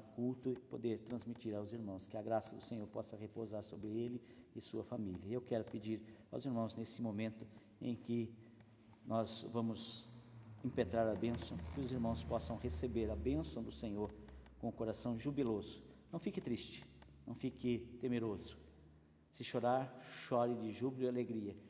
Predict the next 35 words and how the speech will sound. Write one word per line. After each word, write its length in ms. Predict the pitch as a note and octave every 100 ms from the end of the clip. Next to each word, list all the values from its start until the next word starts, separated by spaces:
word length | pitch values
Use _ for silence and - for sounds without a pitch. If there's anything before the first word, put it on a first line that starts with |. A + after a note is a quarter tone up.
| - -
porque 160 | - A#2
a 40 |
palavra 320 | - A2+ G#2+
do 80 | A2
Senhor 300 | - A2 G#2
pôde 240 | G#2+ G#2
ser 160 | - G#2
ministrada 640 | G#2 G2+ - B2 A#2 B2
e 20 |
chegou 320 | B2 - - G#2+
até 160 | G#2+
o 60 | G2+ - -
teu 120 | B2
coração 480 | D#3 B2 B2 - A2 - - - - - - _
nessa 200 | A#2 -
noite, 280 | A2+ G#2+ - -
porque 260 | A2+ -
as 140 | B2 A2+
nossas 280 | A#2+ C3+
orações 520 | A#2+ A2 - C3+ B2+ C3+
e 40 |
o 60 | B2
meditar 600 | B2 B2 A#2+ C3 B2+ B2
e 60 |
o 40 | B2
louvor 400 | A2+ A2 C3 C3
nosso 380 | A#2+ C3 - -
chegou 340 | B2 A2 A2
ao 60 | A2+
trono 300 | - A#2 A2
de 100 | G#2+
graça 360 | G#2+ F#2 -
do 140 | G2 G#2
nosso 300 | G2 - G#2+
Deus 300 | G2 F#2